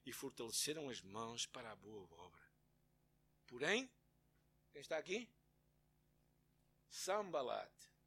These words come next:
e o Tobias e Gesem,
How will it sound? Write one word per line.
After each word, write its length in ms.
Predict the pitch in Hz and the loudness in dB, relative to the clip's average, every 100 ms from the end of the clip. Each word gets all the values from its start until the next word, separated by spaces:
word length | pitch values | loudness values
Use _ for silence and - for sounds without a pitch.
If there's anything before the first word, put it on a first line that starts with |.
| _ _ _ _ _ _ _ _ _ _ _ _ 160 | _ _ _ _ _ _ _ _ _ _ _ _ -4
e 140 | 175 | 0
o 80 | 147 | 0
Tobias 760 | 127 120 139 147 120 - - - _ _ _ _ _ _ _ _ _ _ _ _ _ _ _ 240 | -2 -4 0 2 2 2 0 -4 _ _ _ _ _ _ _ _ _ _ _ _ _ _ _ 10
e 460 | 262 285 269 180 147 | 12 12 12 10 4
Gesem, 640 | 143 147 - 139 107 | 4 6 6 6 2